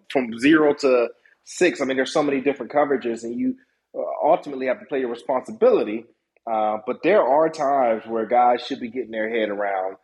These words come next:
Um, cover zero, for example, which is the man under. So your job is to stay underneath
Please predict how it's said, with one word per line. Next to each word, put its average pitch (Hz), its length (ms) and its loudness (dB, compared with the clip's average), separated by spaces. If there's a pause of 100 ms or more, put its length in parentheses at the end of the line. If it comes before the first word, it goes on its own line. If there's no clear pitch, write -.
(240)
Um, 92 680 -4 (680)
cover 135 280 2
zero, 139 340 2
for 131 160 0
example, 127 400 0
which 117 140 -2
is 107 80 -10
the 107 80 -2
man 127 440 2
under. 110 460 0 (220)
So 127 120 -2
your 135 240 2
job 131 360 4
is 127 120 -8
to 117 100 -14
stay 139 280 -4
underneath 139 680 -6